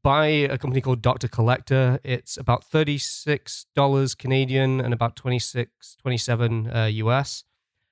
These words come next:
And it's a escape room kind of puzzle type game. Uh, so you end up, it, it follows on from the third film, and they've done it in three chapters. So you can either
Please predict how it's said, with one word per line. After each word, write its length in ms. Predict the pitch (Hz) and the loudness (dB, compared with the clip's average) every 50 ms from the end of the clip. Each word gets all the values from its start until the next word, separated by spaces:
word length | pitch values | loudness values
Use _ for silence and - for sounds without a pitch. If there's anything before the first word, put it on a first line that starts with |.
| _ _ _ _ _ | _ _ _ _ _
And 400 | 135 131 131 131 127 127 127 - - - | 0 2 2 2 2 0 0 -4 0 0
it's 480 | 147 143 143 - - - - - - _ _ | 0 0 0 -4 -10 -10 -10 -12 -14 _ _
a 540 | 156 147 147 143 143 143 139 139 139 139 139 - _ _ _ _ | 0 2 2 2 2 0 -2 -2 -2 -4 -6 -6 _ _ _ _
escape 340 | 147 - - - 226 - 156 | -2 0 0 0 -2 0 2
room 300 | 131 123 110 104 101 98 - _ _ _ _ _ _ _ _ _ _ _ _ _ | 2 2 2 0 -2 -6 -10 _ _ _ _ _ _ _ _ _ _ _ _ _
kind 160 | - 123 117 | 0 0 0
of 140 | 107 98 - | 0 -2 -2
puzzle 360 | - 120 113 104 117 107 101 - _ _ _ _ _ _ _ _ _ _ | -2 0 0 2 0 -2 -2 -2 _ _ _ _ _ _ _ _ _ _
type 240 | - 113 110 135 | -4 -4 -4 -6
game. 300 | - 117 110 110 113 - - _ _ _ _ _ _ _ _ | -6 -6 -6 -6 -6 -12 -18 _ _ _ _ _ _ _ _
Uh, 240 | - 117 113 120 120 | -2 -2 -2 -2 -2
so 400 | - - 143 135 131 127 131 135 - - | 0 2 2 4 4 4 2 0 -2 -6
you 260 | 160 147 143 147 160 | -10 -2 0 2 4
end 300 | 147 151 151 151 143 147 | 4 4 4 4 4 4
up, 260 | 143 135 131 - - - - _ _ _ _ _ _ _ _ _ _ _ _ | 2 2 0 -4 -12 -20 -20 _ _ _ _ _ _ _ _ _ _ _ _
it, 140 | - 147 147 | -4 -2 0
it 180 | 156 165 143 | 0 -2 -2
follows 380 | - - 185 190 190 180 165 - | 2 2 4 6 6 4 4 4
on 340 | - 143 139 147 147 147 135 | 4 4 4 4 4 4 0
from 260 | - - 135 131 131 | 2 0 0 2 2
the 80 | 117 110 | 2 0
third 360 | - - - 123 120 113 - | 0 2 2 2 2 2 -2
film, 500 | - - 123 117 107 101 101 101 101 117 - | 0 0 2 4 4 4 4 2 0 -2 -2
and 320 | - 127 120 117 117 117 117 | 0 0 2 2 2 2 2
they've 180 | 117 120 113 | 2 0 0
done 200 | 113 123 131 135 | 2 0 2 2
it 100 | 143 139 | 2 2
in 100 | 143 131 | 2 0
three 380 | 120 - - - 131 127 123 117 | -2 -2 -6 -6 -4 -2 -2 -2
chapters. 640 | 110 - - 123 120 - - - - 110 107 110 | -4 -2 0 0 0 0 -2 -2 -2 -2 0 0
So 100 | - - | -4 -4
you 120 | 123 123 120 | -4 -2 0
can 100 | - 135 | 2 4
either 420 | 135 135 135 127 127 123 123 120 | 4 4 4 4 4 2 2 0